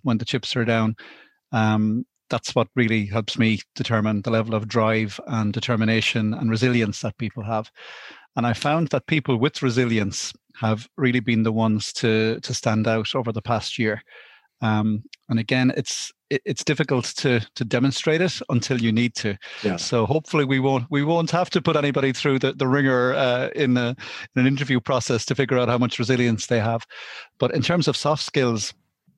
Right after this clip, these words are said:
Speaker 1: I would say, you know, the ability to influence, it has changed.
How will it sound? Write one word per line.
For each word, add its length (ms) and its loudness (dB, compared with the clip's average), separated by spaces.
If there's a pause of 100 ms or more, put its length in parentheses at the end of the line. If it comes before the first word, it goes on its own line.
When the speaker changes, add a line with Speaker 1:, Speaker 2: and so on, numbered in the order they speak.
(360)
Speaker 1:
I 100 2
would 160 2
say, 440 0 (100)
you 100 -2
know, 140 2
the 80 0
ability 300 2
to 200 -4
influence, 640 0 (480)
it 200 -6
has 180 0
changed. 600 -2